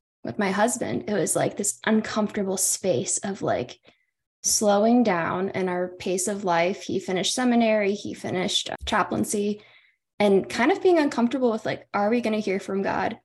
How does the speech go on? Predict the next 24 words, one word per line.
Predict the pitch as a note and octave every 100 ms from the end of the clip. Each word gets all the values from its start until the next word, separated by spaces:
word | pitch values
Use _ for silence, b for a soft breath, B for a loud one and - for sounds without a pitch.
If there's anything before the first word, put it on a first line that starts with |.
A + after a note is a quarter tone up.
| _
Like, | G#3 F#3+ - -
are | G3
we | G3
scared | G#3 - G#3 F#3+ F#3+
of, | -
like, | F3 E3+ - -
what | - A#3 G#3+
if | G#3
we | A#2
make | D3+ -
the | -
wrong | G#2+ B2+
decision, | B2 - B2+ A2 A3+
like | A#3
you're | B3
talking | A#3 - - A#3 -
about? | - A#2+ - b b b b b
I'm | C4 A#3
wondering | C4 E4 D#4+
if | C#4 B3
you | A3+
can | A3+
expand | G#3+ - - F#3+ G3+
upon | G3 - F#3 A3+ A#3 A#3